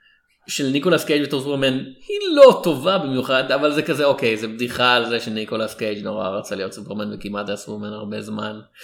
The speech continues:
אה, הבדיחה על ג'ימי קימל בתור בטמן זה שלג'ימי קימל יש הרבה חברים בתעשייה, אני מניח.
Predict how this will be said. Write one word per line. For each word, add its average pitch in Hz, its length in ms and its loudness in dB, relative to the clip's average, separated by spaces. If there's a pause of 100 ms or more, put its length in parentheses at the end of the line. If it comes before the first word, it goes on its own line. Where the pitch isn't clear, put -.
(380)
אה, 120 480 2 (1200)
הבדיחה 131 420 0
על 165 80 4
ג'ימי 160 280 0
קימל 151 260 -2
בתור 135 380 0
בטמן 131 500 2
זה 120 200 2
שלג'ימי 117 1300 -2
קימל 123 240 2
יש 117 120 0
הרבה 113 160 -2
חברים 110 420 -2
בתעשייה, 127 480 -2
אני 131 120 -4
מניח. 131 480 -4